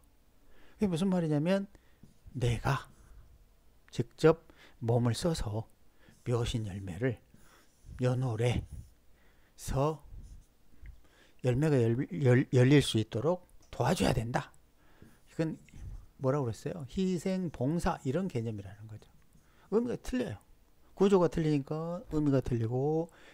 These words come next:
내가 취하느냐,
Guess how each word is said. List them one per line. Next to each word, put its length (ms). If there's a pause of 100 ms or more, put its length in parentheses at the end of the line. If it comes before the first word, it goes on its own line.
(140)
내가 560 (1120)
취하느냐, 840